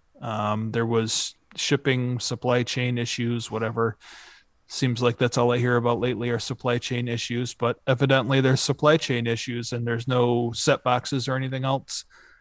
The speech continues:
Um, so you'll have to wait for, for me to get my hands on that stuff before I can do a box opening video. So it might be a little delayed.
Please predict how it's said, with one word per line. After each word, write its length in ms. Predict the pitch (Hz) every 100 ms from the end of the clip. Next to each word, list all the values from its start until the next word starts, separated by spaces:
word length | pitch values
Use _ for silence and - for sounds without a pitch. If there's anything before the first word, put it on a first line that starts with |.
| _ -
Um, 480 | 117 110 110 113
so 140 | 113 139
you'll 180 | 123 117
have 140 | 117
to 100 | 113
wait 260 | 113 120 -
for, 440 | - 113 113 - _
for 140 | -
me 100 | 127
to 80 | 120
get 140 | 123 -
my 120 | 123
hands 360 | 117 120 117
on 120 | 117 117
that 200 | 117 -
stuff 260 | - 113
before 300 | - 117 123
I 40 | 120
can 120 | 117
do 140 | 120
a 40 | 113
box 300 | 117 117 -
opening 380 | 120 - 110 113
video. 400 | 107 107 104 113
So 220 | - 110
it 160 | 113 -
might 160 | 165
be 80 | 160
a 60 | 151
little 240 | 143 135
delayed. 480 | 120 117 110 113 113